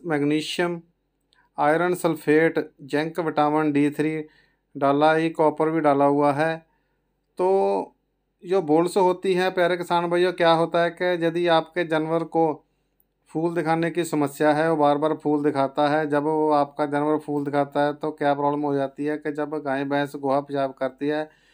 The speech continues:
तो कई बार गोहा जो गोबर है, वो बच्चेदानी के ऊपर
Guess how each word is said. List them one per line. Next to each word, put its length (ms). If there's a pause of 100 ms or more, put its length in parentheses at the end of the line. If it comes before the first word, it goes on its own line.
(320)
तो 80
कई 180
बार 200
गोहा 380
जो 120
गोबर 400
है, 60
वो 100
बच्चेदानी 600
के 180
ऊपर 420